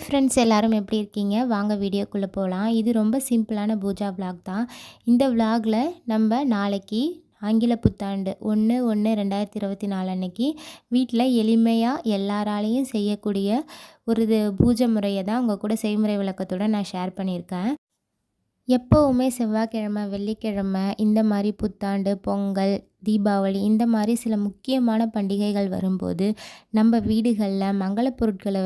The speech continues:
வச்சு பூஜை பண்றது ரொம்ப விசேஷம். அந்த பொருட்களுக்கான பண்புகளும் நம்ம வாழ்க்கையில கிடைக்கும் அப்படின்றது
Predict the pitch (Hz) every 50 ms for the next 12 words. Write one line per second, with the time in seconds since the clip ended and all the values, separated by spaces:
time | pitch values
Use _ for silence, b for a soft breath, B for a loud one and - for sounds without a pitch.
0 | 185 180 180 - - 208 220 226 226 B B B B B B B _ _ _ _
1 | - 214 240 233 226 233 226 - 220 208 202 196 190 190 185 175 190 190 180 -
2 | 226 220 208 196 196 196 208 196 190 180 - - 202 190 180 - - 180 180 208
3 | - - 202 202 196 190 190 - 240 262 240 - - 277 269 262 - 226 220 214
4 | 202 196 185 202 196 202 214 220 233 208 226 233 233 254 262 262 240 226 208 196
5 | 190 185 185 196 202 - - 226 220 208 202 190 - 196 185 185 180 - 220 214
6 | 208 202 185 190 185 185 180 175 190 190 185